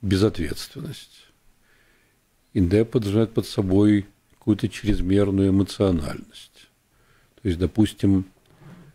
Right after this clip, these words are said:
э, ребенок в школе, в каком-то учебном коллективе, который пытается,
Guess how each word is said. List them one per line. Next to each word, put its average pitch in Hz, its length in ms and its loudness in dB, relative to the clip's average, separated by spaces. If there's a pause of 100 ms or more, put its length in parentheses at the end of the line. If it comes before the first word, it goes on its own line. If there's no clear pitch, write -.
(360)
э, 95 280 2
ребенок 107 760 2 (720)
в - 80 -14
школе, 127 460 2
в 120 40 -4
каком-то 101 320 0
учебном 107 420 0
коллективе, 101 640 2
который 98 400 0
пытается, 95 760 0